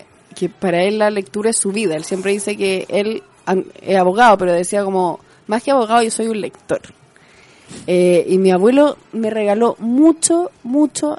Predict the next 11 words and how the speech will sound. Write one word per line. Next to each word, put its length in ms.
novela 400
histórica, 540
muchísima. 600
Y 160
uno 200
de 140
mis 160
libros 260
favoritos 640
de 120
chica 360